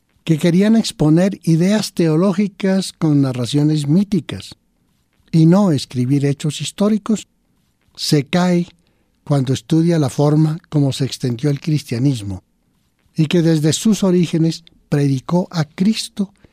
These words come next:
el mismo de la historia y de la fe. ¿No puede uno siquiera imaginar que los cristianos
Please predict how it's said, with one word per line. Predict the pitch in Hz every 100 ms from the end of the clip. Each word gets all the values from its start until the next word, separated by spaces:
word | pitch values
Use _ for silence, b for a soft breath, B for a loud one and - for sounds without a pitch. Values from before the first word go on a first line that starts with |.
| b
el | - 147 131
mismo | 160 190 - 190 190
de | 156
la | 123
historia | 117 - - 139 120 113 113 _ _ _
y | 151 139
de | 120
la | 101
fe. | 98 180 - _ _ _ _ _ _ _ _ _ _ _ _ -
¿No | 170
puede | 175 202 202
uno | 208 220 220
siquiera | - 156 - 220 208
imaginar | 202 160 117 117 104 123 - _ _ _ _ _ _ -
que | 156
los | 165 -
cristianos | 196 - 226 233 247 240